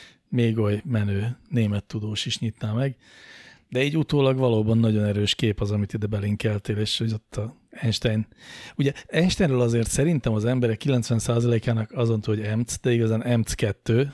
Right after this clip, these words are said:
ha már, mert ugye az a pontos té-, képlet, nem tétel, képlet. Egy elő M szer C négyzet. Igen. Na, jó, tehát, hogy, eh, azon túl, hogy ez megvan, eh,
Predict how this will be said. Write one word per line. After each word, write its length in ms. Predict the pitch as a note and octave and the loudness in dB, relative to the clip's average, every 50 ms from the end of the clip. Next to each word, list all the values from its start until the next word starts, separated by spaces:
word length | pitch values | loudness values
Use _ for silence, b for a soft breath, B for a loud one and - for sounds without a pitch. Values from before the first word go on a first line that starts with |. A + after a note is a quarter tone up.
| - | -8
ha 160 | - - G2+ F#2+ | -12 -10 -8 -8
már, 280 | F2+ F#2+ G#2+ C3 D3 C#3+ - - | -6 -4 -4 -4 -4 -4 -8 -10
mert 200 | - G2 F#2+ F#2+ | -12 -10 -10 -10
ugye 320 | F#2+ G2+ G#2 G#2+ A2 - _ _ _ _ _ - | -10 -10 -10 -10 -12 -12 _ _ _ _ _ -6
az 120 | G#2+ F#2+ | -6 -4
a 160 | F#2+ F#2+ A2 - | -6 -6 -8 -10
pontos 520 | - - G2 F#2+ - - G2 - - - - - _ _ _ _ | -8 -8 -6 -6 -6 -6 -6 -4 -6 -6 -8 -12 _ _ _ _
té-, 220 | - - A2 G#2 - _ _ - - - - | -8 -6 -6 -6 -6 _ _ -20 -20 -18 -6
képlet, 560 | - - G#2+ G2 - G2+ A#2 - - - - _ _ _ _ | -2 -2 -2 0 -2 -4 -4 -6 -8 -12 -20 _ _ _ _
nem 160 | - - F#2+ F#2 | -14 -14 -14 -12
tétel, 380 | - G2+ F#2+ - - A2 - - | -12 -14 -14 -12 -14 -16 -14 -12
képlet. 380 | - G#2 F2 - - - - _ _ b b b b b b b b b _ _ _ | -10 -8 -8 -8 -10 -12 -16 _ _ b b b b b b b b b _ _ _
Egy 240 | - B2+ G#2+ G2 F#2+ | -4 -4 -4 -2 -4
elő 220 | F#2+ F#2+ F#2+ F#2 | -6 -6 -8 -8
M 40 | F#2+ | -8
szer 180 | - - G2+ | -8 -10 -10
C 80 | - - | -10 -10
négyzet. 500 | F#2+ F#2 F2+ F2+ F#2 G2 G2 - - _ _ _ _ _ - | -10 -10 -10 -10 -12 -12 -14 -16 -18 _ _ _ _ _ -12
Igen. 220 | - G2+ F#2 F2+ B B B B B B B | -10 -8 -8 -10 B B B B B B B
Na, 160 | - D#3 A#2 B B B | -2 -2 -2 B B B
jó, 140 | - E3 D3+ - - - | 0 0 0 0 -2 -4
tehát, 220 | - C#3 B2+ B2 - | -2 0 0 2 2
hogy, 160 | B2 B2 B2+ | 2 2 4
eh, 180 | C3 B2+ B2+ - - | 4 4 2 2 0
azon 320 | - C3 C3 C3 C3 B2 A2+ | 0 0 2 2 2 0 0
túl, 180 | - C3+ B2+ | 2 2 4
hogy 220 | A#2+ B2 B2 C3+ - | 4 2 2 -2 -2
ez 180 | - B2 A#2 A2+ | -2 -2 0 2
megvan, 480 | A#2 A#2 A2+ A2+ A#2+ B2+ C3+ C#3 - - | 2 2 2 2 2 2 2 0 -2 -4
eh, 120 | - - | -8 -12